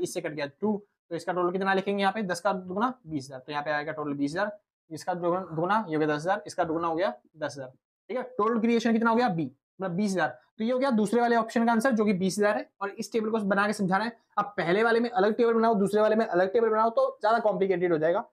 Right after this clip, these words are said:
दोनों के लिए मैंने same table बना दी। Simple सा, आप आराम से कर दोगे। छठा question बहुत easy है, ठीक है। मनी और बैंकिंग chapter अगर आपने ठीक से पढ़ा है तो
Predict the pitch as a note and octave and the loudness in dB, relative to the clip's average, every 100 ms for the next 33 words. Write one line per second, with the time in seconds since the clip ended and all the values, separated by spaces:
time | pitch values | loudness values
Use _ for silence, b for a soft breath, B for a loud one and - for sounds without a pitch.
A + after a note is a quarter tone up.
0 | _ F3 F#3+ F#3 G3 G#3 G#3+ G3+ F#3+ F#3 | _ -4 -2 0 0 0 0 0 2 2
1 | E3+ D3 C#3 C3+ _ _ _ G#3 G#3+ A#3+ | 2 0 -2 -4 _ _ _ -6 -4 -4
2 | A#3 _ - F#3 A3 A3 A#3 G#3 F#3 B3 | -8 _ -8 -4 -2 -2 -2 -2 0 0
3 | A#3 G#3+ F3+ G3 D3+ D3+ C#3+ C3 B2+ _ | 0 0 0 0 0 0 -4 -6 -10 _
4 | _ _ _ _ A#3+ A#3 G#3+ G#3+ G3+ G3+ | _ _ _ _ -4 -2 0 2 2 2
5 | G#3+ G3+ G3 G3+ F#3 F#3+ F3+ G3 G3 E3 | 2 0 2 2 4 4 2 -2 -4 -6
6 | E3+ E3 D3 D3+ | -2 0 0 -2